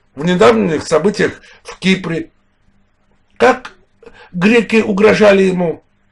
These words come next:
вместе с Францией, и чем это закончилось? В Ливане он что, оглядывался на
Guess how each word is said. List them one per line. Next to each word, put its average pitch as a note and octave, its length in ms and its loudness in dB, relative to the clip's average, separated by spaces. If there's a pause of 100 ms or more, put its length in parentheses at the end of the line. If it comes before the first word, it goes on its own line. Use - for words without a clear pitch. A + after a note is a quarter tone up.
вместе F#3 400 0
с - 40 -10
Францией, D3+ 640 -2
и E3+ 80 -12
чем G3 200 0
это F#3+ 140 -2
закончилось? D#3+ 720 -2 (1500)
В E3 160 -2
Ливане G3 680 2 (420)
он F3+ 140 -6
что, - 260 2
оглядывался F3+ 760 2
на E2+ 380 0